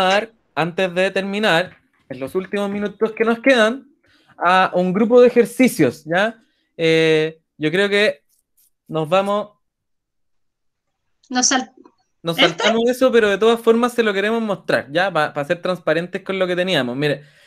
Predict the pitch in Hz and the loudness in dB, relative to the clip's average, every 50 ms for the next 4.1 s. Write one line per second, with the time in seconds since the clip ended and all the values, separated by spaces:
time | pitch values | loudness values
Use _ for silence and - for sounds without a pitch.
0 | _ _ - 151 160 175 196 208 220 214 214 208 202 - 196 180 185 208 214 240 | _ _ 0 2 4 6 6 4 4 4 2 2 0 0 0 2 4 4 4 4
1 | 233 240 240 233 233 - 240 240 247 247 233 175 165 190 202 - - 190 196 208 | 4 2 0 0 0 0 2 4 4 6 6 6 6 4 2 0 -2 -4 -2 0
2 | 202 190 175 - 226 226 240 247 240 240 233 233 - 220 214 208 - - 233 233 | 0 0 0 2 2 2 2 2 0 -2 -4 -4 -6 -8 -8 -6 -4 -2 0 0
3 | 247 240 240 - 220 196 202 190 - - 233 233 - - 240 220 180 131 104 98 | 0 0 0 0 -2 0 -2 -6 -2 0 0 0 2 4 4 4 4 4 2 0
4 | - | -6